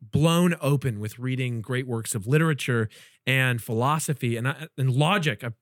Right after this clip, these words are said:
mentioned that on the last episode, how, like, the, I took my logic class, and I was just like, "Why was I not taught this? Why would, who,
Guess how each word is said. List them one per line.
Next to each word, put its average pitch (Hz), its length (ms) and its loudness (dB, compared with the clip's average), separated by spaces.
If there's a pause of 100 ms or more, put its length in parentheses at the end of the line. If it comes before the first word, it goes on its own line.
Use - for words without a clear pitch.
(100)
mentioned 151 320 0
that 143 120 2
on 135 60 0
the 127 60 2
last 131 280 0
episode, 117 260 -4
how, 123 300 0
like, 113 220 -4
the, 135 180 -2
I 117 40 -2
took - 160 -2
my 135 120 2
logic 131 340 0
class, 101 260 -6
and 123 60 -6
I 110 60 -4
was 104 80 -4
just - 180 -10
like, 95 220 -10 (320)
"Why 104 260 0
was 104 180 0
I 104 100 -2
not 98 260 -4
taught 104 220 -4
this? - 280 -10 (340)
Why 139 200 2
would, 175 180 0
who, 202 280 8